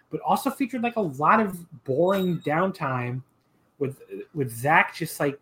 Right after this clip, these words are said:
standing there, like, for, you know, like, full seconds, just, like, standing there and doing nothing. I'm just like, "What was entertaining about this?" Um,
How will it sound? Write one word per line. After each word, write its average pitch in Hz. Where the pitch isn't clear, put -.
standing 196
there, 107
like, 147
for, 170
you 180
know, 151
like, 131
full 202
seconds, 220
just, 147
like, 131
standing 170
there 165
and 139
doing 131
nothing. 127
I'm 117
just -
like, 120
"What 139
was 165
entertaining 160
about 117
this?" -
Um, 123